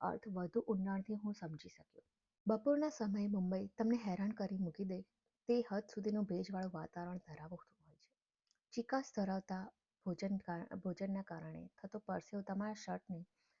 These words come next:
તમારી પીઠ સાથે ચિપકાવી દે તેટલો તોફાની હોય છે. પણ આ બધું તમને જ્યારે તમે મુંબઈના દરિયાને સમતળ ઊભા હો ત્યારે નડે છે. બાકી વર્લી જેવા પોશ અને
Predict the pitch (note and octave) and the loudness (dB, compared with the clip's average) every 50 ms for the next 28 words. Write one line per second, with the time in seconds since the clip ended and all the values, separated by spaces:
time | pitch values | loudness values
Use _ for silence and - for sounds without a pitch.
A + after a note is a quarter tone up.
0 | _ _ - G#3+ A3+ A#3+ B3+ - - G#3 G#3+ A#3 A#3 - - - G3 - G#3+ G3 | _ _ 0 2 2 2 2 0 -2 0 0 0 0 -2 -4 -6 -4 -4 -4 -6
1 | - - E3 _ - - E3+ F3+ F#3+ E3+ D#3 D#3 F3+ F#3+ _ _ - A3 G#3+ - | -6 -6 -12 _ -4 -2 -2 -2 0 -2 -2 -4 -4 -6 _ _ 0 0 0 2
2 | A#3 A#3+ A#3+ - E3+ - - E3+ E3 D#3+ D3+ D3+ D3 - - - - _ - _ | 2 0 0 0 -4 -4 -4 -6 -6 -6 -6 -8 -10 -14 -16 -18 -18 _ -20 _
3 | _ _ _ _ _ _ _ _ - C4 - - - G3+ G#3 A3 A3 A#3+ A3+ A#3 | _ _ _ _ _ _ _ _ -2 -2 -2 -2 -2 0 2 4 6 6 6 6
4 | A#3 - A3 G#3 G#3 A3 A3+ G#3+ - G#3 G3+ G#3+ G#3 G#3+ - G3 G3 G3+ G3+ F#3 | 6 4 2 2 2 2 2 2 2 0 2 0 0 -2 -2 -2 0 0 0 0
5 | E3+ D#3+ D#3+ F3 F3+ F3+ F#3 F3+ E3 D#3+ D#3 E3 E3 E3+ E3 E3 D#3+ _ - - | 0 -2 -2 -2 -2 -2 -2 -2 -4 -4 -4 -2 -4 -4 -4 -8 -12 _ -12 -6
6 | - F#3+ F#3 F3+ - A3+ A3+ - - E3 - E3 F3+ F#3+ - - - G#3 - _ | -4 -2 -2 -2 0 -2 -2 -2 -4 -6 -4 -4 -4 -4 -4 -6 -10 -10 -10 _
7 | - F3+ E3+ F3 F3+ F#3 E3 D#3 D3+ - - - - - _ _ _ _ _ _ | -8 -6 -6 -4 -4 -4 -4 -6 -6 -10 -12 -14 -18 -20 _ _ _ _ _ _
8 | _ _ _ _ - G3 G3 F#3+ - G#3 G3 E3+ F3+ F3 F3+ F#3+ G#3+ A3 G#3 A3 | _ _ _ _ 0 2 2 2 2 2 2 4 4 4 6 4 4 2 2 0
9 | G#3 G#3 G3+ - _ - E3+ E3+ F3+ F3 - - - _ _ _ - G3 F#3+ F#3+ | -2 -2 -2 -4 _ -2 -2 0 -2 -4 -8 -12 -18 _ _ _ 0 2 2 2
10 | G#3+ A3 | 2 0